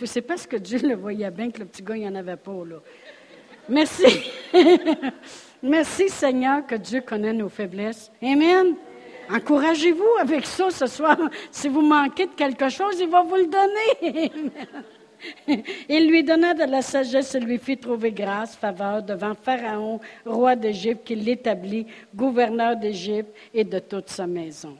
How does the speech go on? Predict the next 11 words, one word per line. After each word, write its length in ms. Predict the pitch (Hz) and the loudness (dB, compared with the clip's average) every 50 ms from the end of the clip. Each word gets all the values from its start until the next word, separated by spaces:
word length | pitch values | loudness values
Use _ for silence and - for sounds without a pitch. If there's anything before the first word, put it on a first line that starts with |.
| - - | -16 -10
Amen. 440 | 196 196 202 202 196 202 202 208 202 - - - - - - | -6 -4 -4 -2 -2 -4 -4 -4 -6 -10 -16 -20 -20 -14 -8
On 120 | 214 240 | -4 0
va 80 | 240 269 | 2 2
arrêter 320 | 285 285 294 294 294 320 | 2 2 2 0 0 -2
là-dessus, 380 | 311 311 277 - - - 294 277 | -2 -2 -2 -4 -4 -6 -8 -6
puis 120 | - 240 | -8 -10
je 80 | - - | -12 -8
continuerai 640 | 240 233 220 - - 214 233 226 220 214 226 233 | -8 -8 -8 -8 -6 -6 -4 -4 -4 -4 -6 -6
la 120 | 233 214 190 | -6 -6 -8
semaine 300 | - - 220 214 208 196 | -10 -8 -6 -6 -6 -6
prochaine. 460 | 196 185 185 175 - 180 180 170 | -6 -8 -10 -8 -6 -6 -6 -6